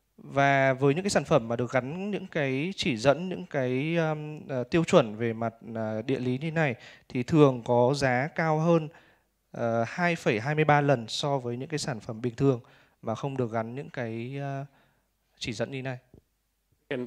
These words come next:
Speaker 2: quickly go on this slide because it's just the correspondence between the European,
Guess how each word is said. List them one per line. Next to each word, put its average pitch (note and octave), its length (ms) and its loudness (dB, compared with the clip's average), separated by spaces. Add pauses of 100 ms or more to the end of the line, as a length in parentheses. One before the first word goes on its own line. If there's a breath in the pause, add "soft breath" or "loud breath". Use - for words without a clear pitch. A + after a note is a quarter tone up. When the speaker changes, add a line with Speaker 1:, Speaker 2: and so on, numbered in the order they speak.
(100)
Speaker 2:
quickly C#3+ 540 2
go C3+ 300 6
on C3 160 4
this - 420 -6
slide C3+ 280 0 (100)
because A#2 260 -6
it's A2 140 -12
just C3+ 320 0
the C3 60 -4
correspondence B2 840 -4
between A#2+ 380 -2
the A2 300 -4
European, B2 640 0